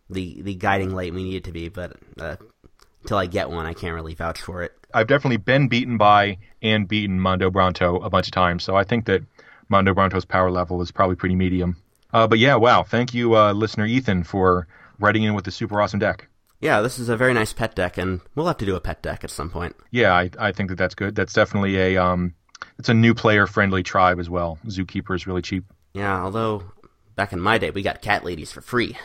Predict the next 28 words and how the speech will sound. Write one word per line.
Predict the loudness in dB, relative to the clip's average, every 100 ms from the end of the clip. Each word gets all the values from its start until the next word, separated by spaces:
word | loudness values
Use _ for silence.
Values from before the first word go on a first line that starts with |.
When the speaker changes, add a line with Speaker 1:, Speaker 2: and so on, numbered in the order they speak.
| -10 -2
Speaker 2:
That's | 0 4
right. | 2 2
We, | 0
that | 2 4
is, | 0 -2 -2
that | 4 6
is | 4
honestly | 4 2 2 0 0
probably | 2 4 2
the, | -2 -2 -2 -6
the | -8 -4
rarity | 0 2 2 0
shift | 0 0 0
that | -4
bums | 0 0 0
me | -2
out | 0 0
the | -2
most | -2 -2 -6
was | -6
that | -2 -2 -2
cat | -2 -2
lady | -2 -2 0
got | 2 2 0 _ -20 _ _ -2
pushed | -2 2
up | 0 0
from | -4 -2
a, | -2 -2 -4